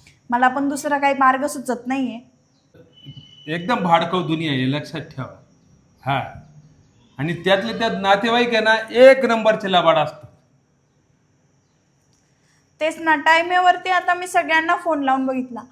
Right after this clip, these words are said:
Speaker 1: कोणाचकडे पैसे नाहीये, सगळ्यांकडे फक्त कारणं आहेत,
Speaker 2: हा.
Speaker 1: वेगवेगळे कारणं आहेत.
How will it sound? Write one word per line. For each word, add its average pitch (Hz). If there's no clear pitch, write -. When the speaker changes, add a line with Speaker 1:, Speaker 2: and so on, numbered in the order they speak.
Speaker 1:
कोणाचकडे 440
पैसे 392
नाहीये, 359
सगळ्यांकडे 370
फक्त -
कारणं 294
आहेत, 254
Speaker 2:
हा. -
Speaker 1:
वेगवेगळे 320
कारणं 269
आहेत. -